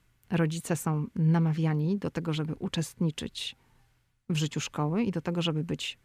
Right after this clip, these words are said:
wolontariuszem. I jak jest jakaś wycieczka szkolna, no to właśnie przychodzi mail, że szukają wolontariuszy, żeby któryś z rodziców pomógł. Albo,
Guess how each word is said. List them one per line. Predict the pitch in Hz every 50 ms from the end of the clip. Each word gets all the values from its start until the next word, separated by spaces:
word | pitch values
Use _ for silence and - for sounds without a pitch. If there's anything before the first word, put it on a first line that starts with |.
| _ -
wolontariuszem. | - 160 165 160 156 151 143 - 151 156 - - 151 - 170 - - - - _ - - - - - - - - - - - - - - _ _ _ _ _ _ -
I | 175 180 180 180 180 180 180 180 180 180 175 175 175 170 170 170 175 175 165 165 - - - - 269 240
jak | - 170 156 - -
jest | 160 - - -
jakaś | - 147 - 165 156 165
wycieczka | 170 185 - 190 - - - -
szkolna, | 147 - - - 165 156 151 147 147 147 147
no | 147 143
to | - 147
właśnie | 147 160 147 147 - - 151 151 147 147
przychodzi | - - 160 - 147 156 160
mail, | 156 151 151 143 151 165 160 156 156 -
że | - 151 151 147 147 147 160 151
szukają | - - - - 156 151 151 151 151
wolontariuszy, | 151 160 156 156 151 - 160 165 147 160 151 - -
żeby | 151 156 147 180 156 147
któryś | - - - 160 - 151 151
z | - -
rodziców | 165 165 165 - - - 156 -
pomógł. | - - 160 165 175 - - 170 - - - 170 165 -
Albo, | - 165 165 165 165 170 165 165 160